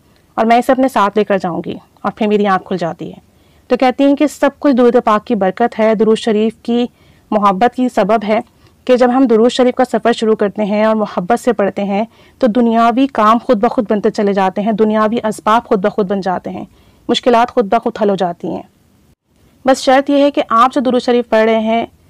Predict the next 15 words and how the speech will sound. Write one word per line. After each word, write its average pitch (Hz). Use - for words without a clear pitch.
वो 254
आपने 269
मोहब्बत 220
से 247
शुरू 190
किया 180
हो, -
आपके 226
अंदर 254
तड़प 226
हो -
दुरूद 202
शरीफ 196
पढ़ने 196
की, 196